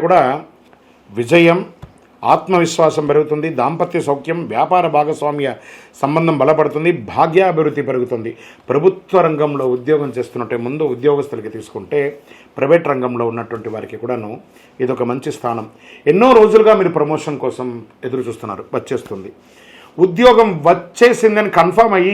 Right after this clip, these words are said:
ఇంకా జాయిన్ అవ్వకుండా ఉన్నారు చూసారు చాలామందికి, get ready. అద్భుతమైనటువంటి ఉద్యోగాలు రాబోతున్నాయి, పదోన్నతి, కొత్త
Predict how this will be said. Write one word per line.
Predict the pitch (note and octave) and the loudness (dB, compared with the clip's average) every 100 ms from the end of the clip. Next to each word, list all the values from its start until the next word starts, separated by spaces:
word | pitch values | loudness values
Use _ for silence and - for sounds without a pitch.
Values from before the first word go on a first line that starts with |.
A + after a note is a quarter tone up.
| F3+ | 0
ఇంకా | F#3+ | 0
జాయిన్ | F3+ C#3 D#3+ F#3 | 0 0 0 2
అవ్వకుండా | E3 D#3+ D#3+ | 0 -2 -2
ఉన్నారు | D3+ C#3+ C#3 A#2+ | -2 -2 -4 -4
చూసారు | B2+ C3 B2 | -6 -6 -6
చాలామందికి, | B2+ C3+ C3+ D3+ F3 E3+ - _ C#3 | -6 -6 -6 -10 -12 -14 -20 _ -2
get | C#3+ C#3 D3+ | -2 0 0
ready. | B2 G#2+ - _ _ _ _ _ _ _ - | 0 -6 -14 _ _ _ _ _ _ _ -12
అద్భుతమైనటువంటి | B2+ B2 A#2+ F#3+ G3+ F#3 D#3+ D3 C3+ | -12 -12 2 4 4 2 0 0 -2
ఉద్యోగాలు | B2+ C3 C3 B2 A#2+ | 0 0 2 0 -2
రాబోతున్నాయి, | A#2 A2+ A#2 A2 A#2+ | -4 -6 -8 -6 -2
పదోన్నతి, | C3+ E3+ D#3+ C3+ | 0 0 -2 -6
కొత్త | - D3 - | -6 -8 -4